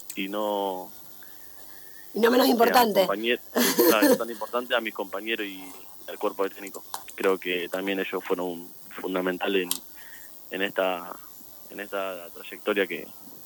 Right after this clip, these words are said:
Speaker 1: que estoy viviendo. Y bueno, agradecerle a ellos por, por todos los días que compartimos.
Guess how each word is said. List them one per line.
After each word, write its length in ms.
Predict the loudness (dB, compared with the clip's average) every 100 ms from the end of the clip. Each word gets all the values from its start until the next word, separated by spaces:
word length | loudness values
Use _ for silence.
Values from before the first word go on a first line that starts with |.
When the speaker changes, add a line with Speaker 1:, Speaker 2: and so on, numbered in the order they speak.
| -14
Speaker 1:
que 100 | -12
estoy 200 | -2 2
viviendo. 540 | 2 4 4 4 0 -4 -18 -18 -18 -18 -18 -18 -12 -10
Y 160 | -6
bueno, 220 | -4 -6 -6
agradecerle 480 | -4 -4 -6 -4 -2
a 60 |
ellos 260 | -2 -2 -4
por, 160 | -6 -8 -12 -16 -6
por 160 | -6 -2
todos 220 | 0 0
los 80 | -2
días 140 | -6
que 60 | -6
compartimos. 480 | -4 -6 -4 -8